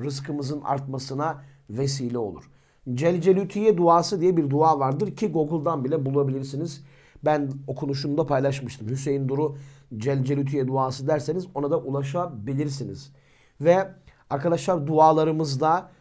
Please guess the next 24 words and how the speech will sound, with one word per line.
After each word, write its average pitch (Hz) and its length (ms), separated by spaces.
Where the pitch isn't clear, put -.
salatü 170 600
selam 170 560
okumayı, 95 520
salavat-ı 180 720
şerife 135 420
okumayı 113 460
da 180 300
inşallah 139 520
ihmal 139 440
etmeyelim. 87 500
Şimdi 240 480
mesela 180 260
bu 185 60
saydıklarım 185 600
da 143 160
Vakıa 190 480
suresi 143 400
dedim. 110 140
Kur'an-ı 151 320
Kerim'de 160 360
beş 143 240
yüz 196 160
otuz 139 320
üçüncü 143 500